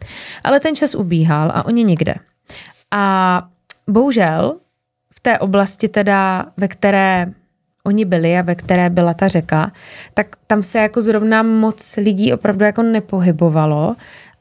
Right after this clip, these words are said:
a nemohl si prostě zavolat z mobilního telefonu a nebyla tam nikde ani žádná telefonní budka.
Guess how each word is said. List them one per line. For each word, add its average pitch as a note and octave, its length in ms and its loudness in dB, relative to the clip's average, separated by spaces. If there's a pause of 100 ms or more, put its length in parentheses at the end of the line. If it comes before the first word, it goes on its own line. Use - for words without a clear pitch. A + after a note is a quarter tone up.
a F#3+ 640 0
nemohl G#3 300 2
si F#3 200 -4
prostě F3 300 -4
zavolat E3+ 420 0 (320)
z F#3+ 80 -8
mobilního F3 500 0
telefonu F3 460 -2
a F3 80 0
nebyla F3+ 280 0
tam F3+ 180 0
nikde E3+ 200 -2
ani F3+ 160 0
žádná E3+ 300 2
telefonní F#3+ 400 -2
budka. G3+ 360 -4